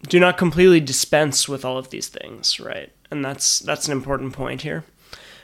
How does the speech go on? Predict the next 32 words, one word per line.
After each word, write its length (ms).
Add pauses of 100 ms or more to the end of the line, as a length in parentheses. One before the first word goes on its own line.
(120)
But 480
he 200
claims 340
that 140
there's 180
a 60
kind 200
of 160
gradual 680
process 720
of 120
unveiling, 680 (120)
right, 280
that 100
occurs. 560 (640)
And 140
so 560 (420)
in 120
his 120
account 500
of 540
the 60
Jewish 560
scriptures, 880
right, 380 (440)
he 160
argues 360
that 140
there's 200
a 60
sort 300
of, 440